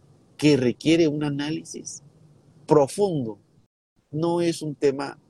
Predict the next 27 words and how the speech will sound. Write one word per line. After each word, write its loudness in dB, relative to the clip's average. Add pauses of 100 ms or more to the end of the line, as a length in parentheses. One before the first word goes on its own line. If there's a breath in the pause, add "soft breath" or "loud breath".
tan 0
sencillo -6
llevar -4
una -16
contabilidad -8 (100)
base -6
nif. -18 (800)
Si 0
a 6
usted 2
le 4
dice, 0 (280)
eh, -14 (680)
alguien -8 (1000)
que 2
llevar 4
la 4
base 0
nif -6 (340)
simplemente -2
es -2
agrupar -2
las -2
cuentas 0
de -6
diferente -6
manera, -6